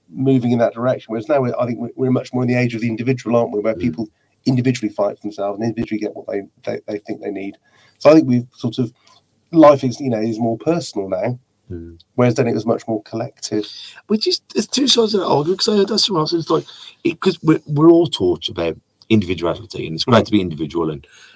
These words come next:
Speaker 2: don't conform, don't conform. But sometimes, you know, a bit of conforming ain't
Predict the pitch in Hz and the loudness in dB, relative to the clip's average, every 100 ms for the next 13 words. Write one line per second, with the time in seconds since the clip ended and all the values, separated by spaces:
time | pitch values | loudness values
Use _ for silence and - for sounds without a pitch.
0 | _ _ _ - 120 110 98 90 85 113 | _ _ _ 4 4 4 2 -2 2 2
1 | 104 - 101 117 - 415 - 262 214 - | 2 -2 -4 -4 -4 -4 -4 -2 -2 -2
2 | 175 208 359 381 359 330 - 117 92 101 | -6 -4 -2 -2 -4 -6 -2 0 0 -2
3 | 131 - _ _ _ _ _ - 151 180 | -4 -10 _ _ _ _ _ -2 2 4
4 | 214 214 - - | 4 2 -4 -6